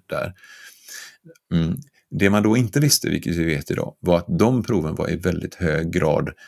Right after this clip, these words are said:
dessutom, förutom den här liksom väldigt, väldigt, det här ex-, väldiga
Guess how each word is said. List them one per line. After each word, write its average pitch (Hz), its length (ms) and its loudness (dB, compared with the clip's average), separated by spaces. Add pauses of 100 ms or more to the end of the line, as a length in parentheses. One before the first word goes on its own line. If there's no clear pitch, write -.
(260)
dessutom, - 640 0
förutom 101 420 2
den 117 100 4
här 85 200 4
liksom 73 360 -2
väldigt, 76 320 0
väldigt, 71 280 -2 (440)
det - 100 -12
här 76 100 -2
ex-, - 240 -4 (300)
väldiga 82 360 -2